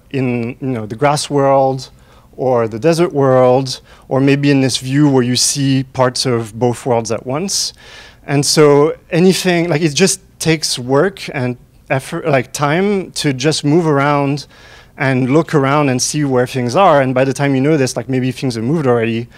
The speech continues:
and so it's useless. And, um, so that's why I try to remove, um, a lot of things like that from the game, or in general, make them predictable, uh, the, their motion predictable.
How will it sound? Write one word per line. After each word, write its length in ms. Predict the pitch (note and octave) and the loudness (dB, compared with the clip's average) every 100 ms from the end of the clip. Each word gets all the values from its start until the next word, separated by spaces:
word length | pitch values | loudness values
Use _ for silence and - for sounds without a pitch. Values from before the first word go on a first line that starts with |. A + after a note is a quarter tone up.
| - - - | -20 -20 -18
and 160 | - C3 | -8 -6
so 220 | - C3+ | 0 0
it's 200 | B2+ B2 | 0 -2
useless. 540 | F3 E3 C3 C3 - - - | -4 -2 -2 -2 -4 -6 -4
And, 500 | B2+ A#2 A#2 A2 - | -2 -2 -4 -6 -8
um, 380 | C#3 A2+ A2 - - | -6 -6 -8 -12 -10
so 160 | - | -2
that's 200 | C#3+ C#3+ | 0 0
why 140 | D3+ B2+ | 2 0
I 60 | |
try 160 | B2+ C#3 | 0 -2
to 80 | B2 | -2
remove, 500 | B2+ C3 B2+ A#2+ - - - - _ _ - | 0 0 -2 -6 -18 -20 -20 -20 _ _ -4
um, 380 | B2+ A#2 A2 B2 | 0 0 -2 -6
a 60 | C#3+ | 0
lot 160 | C3 | 2
of 80 | C3+ | 2
things 200 | - C#3+ | 0 0
like 140 | A#2+ A#2 | 0 -2
that 120 | B2+ | -6
from 160 | - B2 | -4 -6
the 80 | |
game, 240 | A#2 B2 C3 | -2 0 0
or 160 | A2+ | 0
in 240 | - - C#3 | -2 -2 0
general, 280 | D3+ E3+ C#3+ | 2 2 2
make 220 | C3+ C3+ | 0 -2
them 140 | C3 | -6
predictable, 640 | A2+ A#2+ A#2 - A2+ - C#3 - _ _ _ _ _ _ _ - | -6 -8 -8 -8 -10 -12 -14 -20 _ _ _ _ _ _ _ -10
uh, 180 | A2 G#2 | -8 -6
the, 160 | B2 | -6
their 160 | C3 A#2+ | -4 -4
motion 360 | A2+ A#2+ - | -4 -6 -8
predictable. 580 | - - - - - - | -14 -14 -16 -16 -18 -18